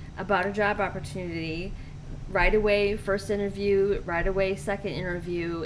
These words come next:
and then it's like crickets after that, where they wanted to make a decision fast and everything. And that's the thing I keep thinking about. It's like, you came to me, you know, so I think that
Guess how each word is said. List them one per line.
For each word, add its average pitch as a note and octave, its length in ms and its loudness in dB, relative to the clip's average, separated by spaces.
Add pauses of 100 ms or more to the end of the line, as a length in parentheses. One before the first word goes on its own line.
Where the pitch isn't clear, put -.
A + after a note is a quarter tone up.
and F3 180 -4
then E3+ 300 -2
it's - 280 -6
like E3 300 -4
crickets G#3+ 480 -4
after E3+ 320 -4
that, E3 360 2 (340)
where F3 100 -8
they F3+ 100 0
wanted E3+ 280 0
to F#3+ 60 -2
make F3+ 160 -6
a F#3+ 40 -8
decision F3 400 -6
fast E3 360 -2
and F3 80 -6
everything. E3 480 -6
And G3+ 120 -4
that's B3 180 0
the C#4 60 -4
thing A3 160 -4
I G3 60 0
keep G3 200 -6
thinking G#3 260 -4
about. E3+ 220 -6
It's - 120 -10
like, F3+ 140 -6 (460)
you D4+ 200 2
came G4 220 -2
to D#4+ 120 -4
me, C#4+ 440 -2
you G#3+ 120 2
know, G#3+ 140 2
so A3+ 140 -2
I G#3+ 120 2
think C#4 320 -2
that G#3 240 -2